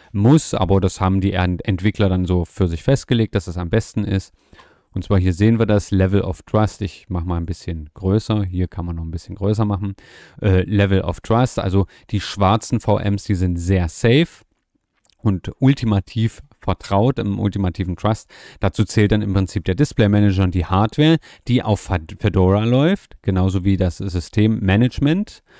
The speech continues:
ja, aber eben auch zum Beispiel hier Tor und Unix, was ebenfalls installiert ist oder ebenfalls in einer V M, in einem Cube parallel läuft. Und ebenso auch das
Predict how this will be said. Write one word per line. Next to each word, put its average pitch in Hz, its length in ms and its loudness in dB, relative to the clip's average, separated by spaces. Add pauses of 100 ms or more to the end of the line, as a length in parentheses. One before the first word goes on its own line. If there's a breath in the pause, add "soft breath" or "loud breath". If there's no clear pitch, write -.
(280 loud breath)
ja, 101 260 0 (260 loud breath)
aber 107 360 0
eben 104 200 0
auch 95 280 -2
zum - 180 -2
Beispiel 98 380 0
hier 101 300 0
Tor 98 440 2
und 95 200 -6 (120)
Unix, 110 580 -2 (500 soft breath)
was 90 200 -6
ebenfalls 92 580 -2
installiert 92 720 -2
ist 87 160 -8
oder 87 320 -4
ebenfalls 92 460 -4
in 101 100 -6
einer 90 360 -2 (280 loud breath)
V 107 240 0
M, 117 240 4
in 101 100 -2
einem 95 300 -2
Cube 120 420 2 (360)
parallel 92 600 0
läuft. 95 560 4 (400 soft breath)
Und 135 460 0 (220)
ebenso 110 480 2
auch 98 200 0
das - 360 -2